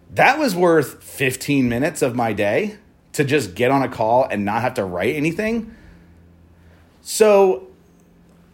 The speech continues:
I'm thinking, well, if Martha Stewart needed a pool expert in twenty twenty-four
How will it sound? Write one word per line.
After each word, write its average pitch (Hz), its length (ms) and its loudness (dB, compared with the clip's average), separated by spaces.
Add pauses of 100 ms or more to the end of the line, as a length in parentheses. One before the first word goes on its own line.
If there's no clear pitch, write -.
(380)
I'm 226 260 4
thinking, 170 720 0 (680)
well, 170 520 4 (580)
if 175 360 -2
Martha 240 400 0
Stewart 196 560 2
needed 151 280 -2
a 143 40 2
pool 165 320 2
expert 127 520 -2
in 120 240 -2
twenty 143 280 -4
twenty-four 123 840 -4